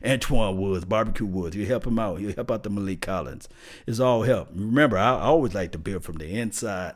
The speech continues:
out. <laughs> Jeff Heath is the goat. This is from Martin. Yeah. I mean, he's pretty cool, you know, you know, he's, he's pretty cool. <laughs> I'm not dogging him, but he's pretty cool.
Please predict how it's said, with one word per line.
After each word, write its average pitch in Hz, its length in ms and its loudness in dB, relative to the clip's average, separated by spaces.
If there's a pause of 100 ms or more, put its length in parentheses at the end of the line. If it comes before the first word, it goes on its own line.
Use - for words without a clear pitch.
(160)
out. 87 340 -4 (400)
<laughs> - 380 -20
Jeff 120 280 0
Heath 120 320 0
is 104 200 -2
the 92 100 -6
goat. 101 300 0
This 98 120 -2
is 90 100 -10
from 90 180 -6
Martin. 113 480 0 (480)
Yeah. 127 280 -4 (720)
I - 40 -10
mean, 123 160 0
he's 135 160 0
pretty - 240 12
cool, 117 400 -2 (100)
you 120 120 -2
know, 107 240 -4 (180)
you 131 220 -4
know, 113 320 -2
he's, 127 220 0
he's 131 120 -2
pretty - 260 12
cool. 139 280 4 (140)
<laughs> 147 120 2 (240)
I'm 165 300 2
not 147 240 2
dogging 127 360 2
him, 107 120 -2
but 104 100 -4
he's 147 140 0
pretty 139 240 0
cool. 113 340 0